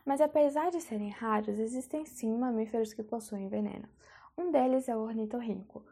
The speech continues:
um bicho de aparência muito esquisita encontrado na Austrália e na Tasmânia. Além deles, algumas espécies de mamíferos, como o mosaranho, do gênero Suncus, e o solenodonte, do gênero Solenon, também têm veneno.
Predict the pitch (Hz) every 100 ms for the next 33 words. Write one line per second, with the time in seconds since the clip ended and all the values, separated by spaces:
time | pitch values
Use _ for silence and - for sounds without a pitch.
0 | - - 247 233 220 254 294 330 294 254
1 | 240 220 220 226 220 262 - - 285 240
2 | 214 220 214 220 208 196 190 196 214 -
3 | 208 202 240 269 - - - 254 240 220
4 | 240 247 202 - 208 214 _ _ _ -
5 | 254 311 285 247 247 220 208 214 214 247
6 | 311 302 269 - 220 202 208 202 202 196
7 | 185 196 214 214 196 196 - 208 202 196
8 | 208 247 233 202 214 214 196 208 - -
9 | - 214 214 196 190 196 - - 233 214
10 | 214 214 - - - 214 220 240 262 233
11 | 208 196 214 214 202 - 202 196 196 190
12 | 190 190 196 185 180 196 220 196 - -
13 | - - 254 220 214 214 220 240 190 170